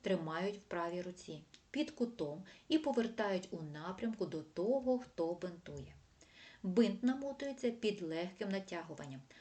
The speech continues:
але пов'язка не повинна бути дуже тугою, щоб не викликати стиснення тканин і порушення кровообігу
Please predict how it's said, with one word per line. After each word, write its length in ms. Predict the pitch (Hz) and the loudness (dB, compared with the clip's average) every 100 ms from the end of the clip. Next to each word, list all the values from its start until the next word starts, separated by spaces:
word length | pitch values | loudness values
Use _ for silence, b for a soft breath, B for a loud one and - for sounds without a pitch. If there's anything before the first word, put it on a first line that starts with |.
| B - | B 4
але 200 | 240 240 | 6 6
пов'язка 640 | 233 233 285 320 185 - - | 4 2 2 0 -6 -8 0
не 140 | 214 | 0
повинна 460 | 208 196 196 220 269 | 4 4 4 2 0
бути 300 | 208 202 233 | -2 0 0
дуже 280 | 190 190 196 | 0 -4 -4
тугою, 460 | 208 185 160 151 - b | -4 -2 -4 -6 -14 b
щоб 240 | - 208 196 | 0 2 2
не 100 | 185 | 0
викликати 640 | 180 175 165 165 156 147 | 0 -2 -4 -4 -6 -8
стиснення 600 | - - 160 - 185 202 | -6 -2 -2 -2 -4 -2
тканин 480 | 220 247 240 247 247 B B B | -4 0 2 2 0 B B B
і 100 | 311 | 0
порушення 680 | 359 - 170 170 - 170 160 - | 4 4 4 2 -2 -4 -6 -2
кровообігу 920 | 190 175 156 - 156 156 208 254 | 0 0 -2 0 0 0 -2 -4